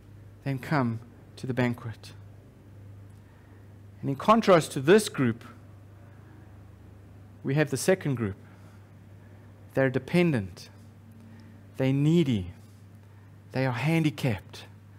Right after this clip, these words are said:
They are broken. They are damaged. They are filled with doubts.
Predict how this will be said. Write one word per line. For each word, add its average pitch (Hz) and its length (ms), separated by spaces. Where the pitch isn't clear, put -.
They 135 120
are 131 80
broken. 131 640
They 139 160
are 135 80
damaged. 147 880
They 135 100
are 127 100
filled 180 460
with 151 200
doubts. - 720